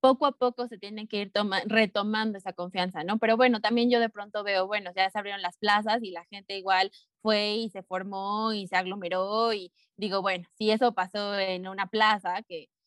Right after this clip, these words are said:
la verdad, yo no he ido a una <laughs> plaza, pero tengo mis reservas al respecto.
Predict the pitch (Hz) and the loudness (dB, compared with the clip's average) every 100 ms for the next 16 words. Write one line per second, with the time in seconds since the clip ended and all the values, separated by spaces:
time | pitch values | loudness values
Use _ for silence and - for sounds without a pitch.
0 | _ _ _ _ 185 185 185 185 190 196 | _ _ _ _ 0 2 2 0 0 -2
1 | 196 - 190 208 247 208 208 185 196 208 | -4 -12 -8 -6 -6 -6 -8 -6 -6 -8
2 | 196 208 226 233 233 190 180 185 214 214 | -10 -6 0 2 2 0 -4 -2 -2 0
3 | 220 226 202 202 196 190 214 208 202 254 | 2 2 2 -2 -6 -2 0 2 2 2
4 | 190 170 208 196 - 220 - 277 339 | -2 -6 -10 -8 -6 -6 -6 -6 -6